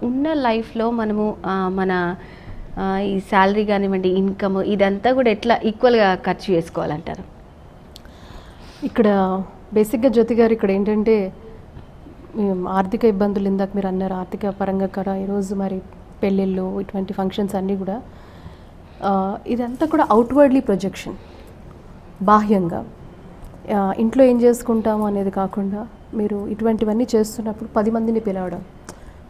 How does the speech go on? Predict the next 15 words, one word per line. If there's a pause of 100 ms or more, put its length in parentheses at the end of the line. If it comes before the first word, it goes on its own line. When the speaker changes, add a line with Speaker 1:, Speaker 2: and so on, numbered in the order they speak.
(120)
Speaker 2:
కుటుంబ
సభ్యుల్ని
కాకుండా (260)
మీరు (340)
మీ
యొక్క
మిత్రులను, (720)
శ్రేయోభిలాషులను, (480)
అలాగే
మీ
యొక్క
చుట్టాలని (760)
పిలిచి
రంగరంగ
వైభవంగా